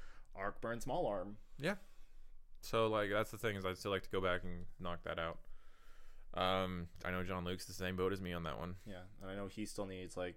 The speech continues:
Speaker 1: Prison of Elders thirty-five. He still needs
Speaker 2: Yeah.
Speaker 1: Crota Hard.
Speaker 2: Yep.
Speaker 1: I know a couple people still need that,
Speaker 2: I
Speaker 1: so.
Speaker 2: would still like to get the Crux of Crota, eh, hopefully. Like, I'm not
Speaker 1: 'Cause, uh,
Speaker 2: hell-bent on it.
Speaker 1: Necrochasm's actually gonna be good.
Speaker 2: I know.
Speaker 1: So.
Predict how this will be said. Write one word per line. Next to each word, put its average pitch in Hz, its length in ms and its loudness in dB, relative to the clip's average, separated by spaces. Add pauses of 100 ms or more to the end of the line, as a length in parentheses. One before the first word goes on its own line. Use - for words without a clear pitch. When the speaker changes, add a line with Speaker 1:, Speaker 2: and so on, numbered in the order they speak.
(140)
Speaker 1:
Prison 92 200 0
of 90 60 -2
Elders 85 220 2
thirty-five. 87 560 4
He 92 120 -4
still 95 180 -4
needs 85 180 -4
Speaker 2:
Yeah. - 140 -8
Speaker 1:
Crota 80 100 -2
Hard. 101 400 4 (160)
Speaker 2:
Yep. 82 180 -4 (200)
Speaker 1:
I - 40 -6
know 90 120 -2
a 85 40 -4
couple - 240 -2
people 92 220 -2
still 87 180 -4
need 87 120 -6
that, 92 220 -6 (100)
Speaker 2:
I 92 80 2
Speaker 1:
so. 95 80 6
Speaker 2:
would 95 120 2
still 98 240 4
like 90 220 4
to 90 100 -4
get 85 300 2 (140)
the 85 320 -2
Crux - 360 0
of - 80 -6
Crota, 85 380 0 (300)
eh, 87 120 2
hopefully. 82 520 0
Like, 87 120 4
I'm 90 80 4
not 87 100 6
Speaker 1:
'Cause, 113 140 8
uh, 117 100 8
Speaker 2:
hell-bent 113 260 8
on 120 100 6
it. 117 100 10
Speaker 1:
Necrochasm's 123 380 10
actually 117 280 6
gonna 113 100 2
be 104 80 2
good. 107 340 6 (160)
Speaker 2:
I 85 140 2
know. 101 320 4 (320)
Speaker 1:
So. 87 340 -4